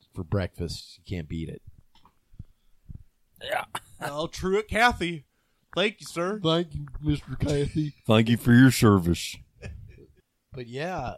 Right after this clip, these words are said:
Speaker 1: you know, the Braves made those trades last week, and I gotta say,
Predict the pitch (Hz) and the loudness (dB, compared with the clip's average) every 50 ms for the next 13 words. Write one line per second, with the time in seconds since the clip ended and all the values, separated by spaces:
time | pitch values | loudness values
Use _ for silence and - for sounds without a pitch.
0 | - 98 113 123 120 120 120 117 - 107 - - 98 107 127 156 190 202 - 113 | -14 -16 -14 -12 -12 -10 -8 -8 -8 -2 -2 -2 0 0 -2 -2 -2 -2 -2 -2
1 | 101 95 110 - - - - - - - _ _ _ _ _ _ _ _ - 127 | -6 -8 -10 -12 -12 -10 -12 -12 -14 -16 _ _ _ _ _ _ _ _ -16 -12
2 | 139 139 143 131 135 127 117 - - - 135 139 160 165 151 135 127 120 110 104 | -10 -10 -6 -4 -4 -4 -4 -6 -6 -6 -4 -2 -2 -4 -4 -6 -6 -6 -6 -6
3 | - - - 98 95 95 98 101 - - - _ _ 98 110 117 113 117 117 127 | -6 -8 -6 -6 -4 -4 -6 -6 -8 -14 -20 _ _ -14 -12 -10 -10 -8 -8 -6
4 | 123 135 156 165 139 - - - 139 135 139 131 127 123 117 110 104 | -6 -6 -6 -6 -8 -10 -8 -8 -8 -6 -6 -6 -6 -6 -6 -8 -8